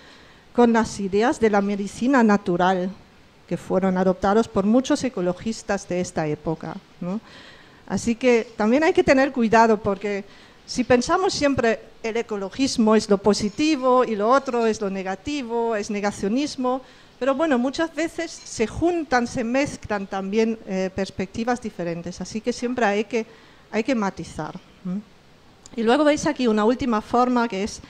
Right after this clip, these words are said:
el negacionismo político, ¿m? Que implican la negación de hechos políticos o sociales,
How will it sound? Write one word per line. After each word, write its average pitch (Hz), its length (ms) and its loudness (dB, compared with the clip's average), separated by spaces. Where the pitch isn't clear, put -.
el 208 120 2
negacionismo 208 760 2
político, 226 920 0
¿m? 214 240 2
Que 226 80 2
implican 240 460 4
la 247 100 4
negación 220 640 2
de 214 140 2
hechos 262 360 2
políticos 247 1080 0
o 196 140 -4
sociales, 226 1080 -2